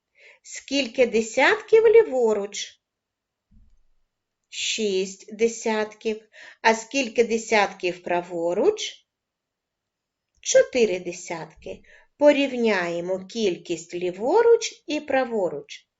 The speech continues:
Шість десятків більше, ніж чотири десятки. На останньому малюнку ліворуч ми бачимо сім намистин,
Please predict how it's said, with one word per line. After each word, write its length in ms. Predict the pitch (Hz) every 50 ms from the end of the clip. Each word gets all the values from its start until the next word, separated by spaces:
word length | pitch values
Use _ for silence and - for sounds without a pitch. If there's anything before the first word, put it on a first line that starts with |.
| _ _ _ _ _ _ _ _ _ _ _ _ _ _ _ _ _ _ _ _ _
Шість 640 | - - - - - 226 240 247 233 220 - 185 -
десятків 1160 | 185 170 - - - - 190 180 196 226 269 359 415 - - - - 359 370 381 381 - _ _ _ _ _ _ _ _ -
більше, 800 | 185 180 180 165 165 190 190 185 185 196 214 220 - - - 381 415 440 453 440 - _ -
ніж 640 | 202 185 185 185 190 202 233 277 349 381 381 - -
чотири 840 | - - - 196 185 190 - - 185 190 202 208 214 214 208 214 _ _
десятки. 840 | 196 175 185 180 180 - - - 202 208 - _ _ _ _ - - _ _ _ _ _ _ _ _ _ _ _ _ _ _ _ _ _ _ _ _ _ _ _ - - - - - _ - 226
На 280 | 233 254 269 285 277
останньому 760 | 277 277 - - - 285 285 294 294 285 294 302 294 294 294
малюнку 720 | 294 294 302 320 330 381 453 508 523 494 - - 247 247 240
ліворуч 720 | 220 233 233 220 208 196 190 196 214 269 403 466 - -
ми 180 | 262 233 226 214
бачимо 880 | 208 185 180 185 208 247 - - - 403 415 403 427 427 440 427 440 _ _ _ _ _ _ _ _ _ _ _ _ _ _ _ _ _
сім 600 | - - - - - - 247 269 349 480 523 403
намистин, 960 | 262 220 202 185 185 180 180 - - - - 196 190 185 180 180 190 190 -